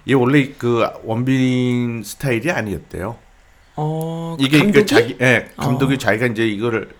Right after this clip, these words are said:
Speaker 2: 아,
Speaker 1: 영화
Speaker 2: 감독이
Speaker 1: 각본에
Speaker 2: 볼 때 원빈을 캐스팅할 거가 아니었다.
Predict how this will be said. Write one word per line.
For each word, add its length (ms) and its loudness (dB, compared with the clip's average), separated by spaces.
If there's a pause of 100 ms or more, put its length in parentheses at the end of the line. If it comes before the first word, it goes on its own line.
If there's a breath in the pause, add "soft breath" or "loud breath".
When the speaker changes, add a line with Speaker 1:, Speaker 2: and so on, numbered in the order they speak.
Speaker 2:
아, 160 6
Speaker 1:
영화 80 4
Speaker 2:
감독이 420 8
Speaker 1:
각본에 220 10
Speaker 2:
볼 80 -14
때 100 10
원빈을 480 8
캐스팅할 500 0
거가 300 6
아니었다. 520 2